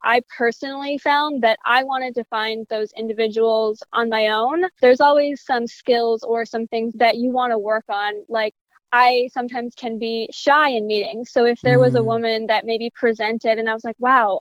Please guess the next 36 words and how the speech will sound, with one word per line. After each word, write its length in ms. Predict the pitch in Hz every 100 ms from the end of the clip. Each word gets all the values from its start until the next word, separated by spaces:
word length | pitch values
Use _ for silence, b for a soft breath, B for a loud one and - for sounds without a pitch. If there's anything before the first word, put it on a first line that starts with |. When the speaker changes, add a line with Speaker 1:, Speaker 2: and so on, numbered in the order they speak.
| -
Speaker 1:
I'm 160 | 294 285
really 280 | 247 233
impressed 640 | 220 214 - 226 214 - -
with 160 | 220 220
how 320 | - 226 226
they 460 | 208 220 214 214 226
covered 380 | - 285 294 247
their 140 | 240
topic 460 | - 247 240 240 226
and 100 | 208
they 100 | 190
handled 380 | 180 254 247 226
the 80 |
questions," 640 | 220 226 226 - 240 233 247 B B B -
I 140 | 247
would 140 | 370 302
reach 220 | 311 285
out 200 | 262 262
to 100 | -
them 320 | 233 214 214 214
and 220 | 220 220
say, 200 | - 226
"Hey, 260 | 226 294 339
you 220 | 254 220
know, 160 | 220 214
I 200 | 214 214
really 320 | 226 254 320 330
enjoyed 480 | 277 220 233 262
that. 300 | 220 214 214 -
Can 200 | 254 247
we 200 | 247 302
get 200 | 349 320
together 400 | 277 233 233 240
and 160 | 220
can 140 | -
I 120 | 233